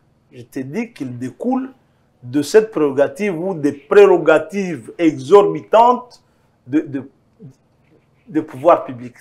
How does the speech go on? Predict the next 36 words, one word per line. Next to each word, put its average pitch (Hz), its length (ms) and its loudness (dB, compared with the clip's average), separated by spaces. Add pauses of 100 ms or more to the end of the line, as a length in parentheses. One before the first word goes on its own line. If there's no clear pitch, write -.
de, 135 120 -14 (100)
du 143 160 -16
pouvoir 143 340 0
administratif. 117 720 -8 (400)
Donc 135 220 -8
la 123 80 -4
capacité, 127 920 -4 (360)
à, - 340 -4
c'est, - 240 -14
c'est, - 140 -16 (280)
surtout 139 360 -6
les 156 180 4
actes 180 200 6
réglementaires, 123 560 -2
c'est, - 220 -8
c'est - 260 -10
une 214 120 -2
légifération 131 640 -2
en - 60 -6
quelque 117 260 -12
sorte. 104 260 -16 (800)
Mais 185 160 4
ce 269 160 2
qui 302 180 4
est 247 60 12
le 202 160 6
plus 190 200 -6
important, 147 460 -2
c'est, 151 180 -14
c'est - 340 -16
que 202 280 0 (600)
ces 170 460 2
actes, - 600 4
lorsqu'ils 196 460 2
sont 170 180 -6
signés, 156 480 -8